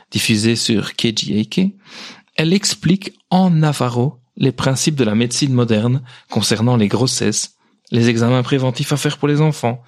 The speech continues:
les aides pour les personnes alcooliques. Elle fait de la vulgarisation dans la langue des populations qui en ont besoin. C'est du génie.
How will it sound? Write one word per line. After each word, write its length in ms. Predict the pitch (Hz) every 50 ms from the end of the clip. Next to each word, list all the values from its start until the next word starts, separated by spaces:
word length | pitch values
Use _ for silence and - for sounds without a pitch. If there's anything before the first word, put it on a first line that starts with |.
| - - - - - - - - - -
les 220 | 120 123 110 120
aides 140 | 131 127 127
pour 140 | - 151 139
les 100 | 135 123
personnes 380 | 135 123 - - 139 135 135
alcooliques. 580 | 139 143 - - 160 135 107 - - - - _ _ _ - - _ _ _ -
Elle 120 | - 127 123
fait 160 | - 165 151
de 60 | 131
la 80 | 117 110
vulgarisation 880 | 113 147 165 170 170 156 135 139 135 127 127 120 - - 127 131 147 - _ -
dans 160 | 135 120 113
la 140 | 110 110 113
langue 240 | 123 139 143 131
des 80 | 120 107
populations 580 | - 120 113 - - 113 113 104 - - 143 135
qui 120 | - 110
en 100 | 110 117
ont 80 | 127 127
besoin. 480 | 120 113 107 104 104 98 101 117 123 _ _ _ _ _ _ _ -
C'est 120 | - -
du 120 | 113 110 101
génie. 420 | 107 107 - - - - -